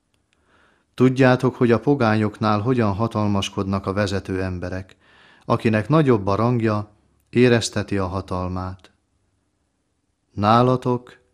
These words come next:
ne így legyen. Aki köztetek nagyobb akar lenni, legyen a szolgátok, és aki első akar lenni, legyen a cselédetek.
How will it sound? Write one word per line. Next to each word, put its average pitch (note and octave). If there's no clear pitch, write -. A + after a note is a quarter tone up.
ne C#3
így A2
legyen. F2+
Aki A2
köztetek A2
nagyobb B2+
akar C3
lenni, G2+
legyen A2
a G#2
szolgátok, F#2+
és G#2
aki G2
első G2+
akar C3
lenni, G2
legyen G#2
a -
cselédetek. F#2